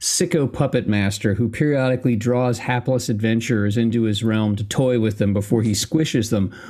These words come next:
what's fun? What, what, why would Strahd wanna pull in, like, losers?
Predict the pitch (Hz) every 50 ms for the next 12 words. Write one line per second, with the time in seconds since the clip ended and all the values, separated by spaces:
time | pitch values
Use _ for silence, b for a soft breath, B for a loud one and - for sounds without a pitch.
0 | B B - 120 131 147 160 160 - - - - - 165 156 147 147 139 135 131
1 | 117 - - - - _ - 127 143 - - 147 151 - - - - 139 135 143
2 | 165 165 139 - - - - 151 139 135 135 127 113 117 120 117 110 104 - -
3 | - 120 120 113 110 110 107 107 104 104 104 B B B B B B B B B
4 | _ _ _ _ _ _ _ _ _ _ _ _ _ _ _ - - - 160 151
5 | 147 _ - - 117 120 - - - _ _ 127 123 120 123 123 127 123 - 117
6 | 95 - 87 - - -